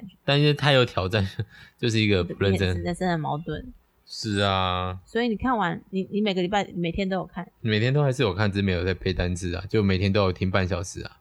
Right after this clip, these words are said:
Speaker 1: 背单字有点太累了，是不是？
Speaker 2: 就是抽不出时间。
Speaker 1: 不太容易啦，对，需要一点。
Speaker 2: 我需要去，像我应该，我应该，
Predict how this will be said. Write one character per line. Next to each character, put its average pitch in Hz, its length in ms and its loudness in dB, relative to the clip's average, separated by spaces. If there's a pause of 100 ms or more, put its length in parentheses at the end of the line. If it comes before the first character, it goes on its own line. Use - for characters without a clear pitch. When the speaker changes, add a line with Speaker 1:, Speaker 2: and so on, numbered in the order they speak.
(240)
Speaker 1:
背 190 120 -4
单 175 180 -4
字 170 140 -6
有 160 120 -4
点 151 160 -10
太 160 180 -4
累 151 180 -2
了， - 60 -14
是 160 100 -18
不 156 120 -16
是？ - 60 -20 (420)
Speaker 2:
就 104 160 2
是 107 240 2
抽 107 220 0
不 110 100 -2
出 104 220 -2
时 87 160 -6
间。 92 420 -10
Speaker 1:
不 - 80 -10
太 175 160 -6
容 156 220 -8
易 156 120 -10
啦， - 140 -14 (140)
对， - 240 -14 (120)
需 - 180 -18
要 160 140 -2
一 160 100 -4
点。 - 180 -12 (100)
Speaker 2:
我 101 140 0
需 95 100 0
要 107 140 6
去， 98 440 0
像 113 140 4
我 98 60 6
应 98 120 2
该， - 80 -8 (260)
我 107 80 0
应 101 80 4
该， 107 260 4